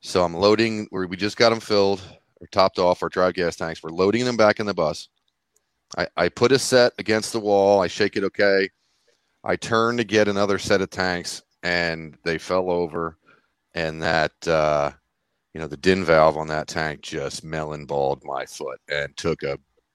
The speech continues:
big, giant chunk out of my foot. It's pretty gross. I look like Frankenstein or something. It's, it's disgusting. Um, so day one, right? I'm down there for a week. Day one, that happens.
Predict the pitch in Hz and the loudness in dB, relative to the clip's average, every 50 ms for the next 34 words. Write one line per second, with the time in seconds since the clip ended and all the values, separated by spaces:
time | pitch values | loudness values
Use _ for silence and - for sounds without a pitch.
0 | _ _ _ _ - 98 85 78 76 69 67 - - - 80 73 73 73 71 - | _ _ _ _ 0 0 2 2 2 -2 -6 -10 -8 -6 -6 -6 -6 -8 -10 -12
1 | - - - 78 69 69 - 73 71 69 67 69 69 67 69 - - 73 69 - | -10 -8 -6 -6 -6 -4 -4 -2 -2 -2 -4 -6 -8 -10 -10 -8 -8 -10 -8 -6
2 | - 73 - - - 80 73 69 - - 78 76 71 - - - - - - - | -8 -8 -8 -4 -4 -4 -4 -2 -2 0 0 0 0 -2 -4 -8 -12 -18 -18 -16
3 | - - - - - - - - - - - _ _ - - - 87 85 71 80 | -14 -14 -12 -12 -12 -10 -10 -12 -12 -14 -16 _ _ -4 2 4 4 4 4 2
4 | 82 - - 82 85 82 - 82 - - 85 78 76 78 76 73 - 87 80 - | -2 -2 0 0 0 0 0 -2 -2 0 2 2 2 2 0 0 2 2 2 2
5 | - 85 80 - - - - 87 - - - 73 - - 87 78 76 - - 78 | 0 -2 -2 -2 -4 -4 -4 -4 -4 -4 -4 -4 0 2 2 2 2 0 -4 -8
6 | 71 - - - - - - - 95 98 104 101 98 98 95 95 90 90 87 78 | -10 -12 -18 -20 -20 -14 -4 0 2 4 4 6 6 4 4 2 0 -4 -12 -16
7 | _ - - _ _ _ _ _ _ _ - - - 123 110 139 147 156 156 165 | _ -20 -20 _ _ _ _ _ _ _ -8 -2 0 2 4 4 4 4 6 6
8 | 175 160 101 80 78 87 95 101 98 95 104 107 107 - - 107 101 104 98 - | 4 4 4 2 2 2 2 2 4 2 2 2 2 0 -2 -4 -4 -4 -6 -2
9 | - 95 92 95 92 87 87 87 87 82 78 76 76 73 73 73 67 64 64 - | 0 2 2 2 2 -2 -4 -4 -4 -4 -4 -4 -4 -4 -4 -6 -12 -12 -14 -16
10 | 57 58 - - - | -18 -18 -18 -20 -20